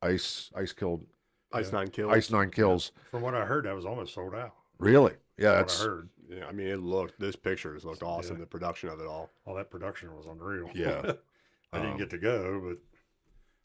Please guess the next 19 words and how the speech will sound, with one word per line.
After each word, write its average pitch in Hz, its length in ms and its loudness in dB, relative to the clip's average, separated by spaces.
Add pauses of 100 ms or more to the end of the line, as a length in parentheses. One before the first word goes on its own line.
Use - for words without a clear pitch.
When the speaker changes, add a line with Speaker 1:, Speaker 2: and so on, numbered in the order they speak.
(160)
Speaker 3:
I 92 40 -12
probably 87 280 -4
should 113 240 -4
have, 85 140 -14 (1040)
just 82 180 -16
to - 60 -16
see 113 180 0
it. 90 180 -2 (640)
Speaker 2:
Yeah. 82 260 -14 (500)
Uh, 113 160 4
Sean 151 340 0
Geary 113 520 -2 (140)
at 110 140 -4
the 110 80 2
Alice 104 240 2
Cooper, 117 300 -2
he 101 100 0
came 98 220 0
up 95 240 0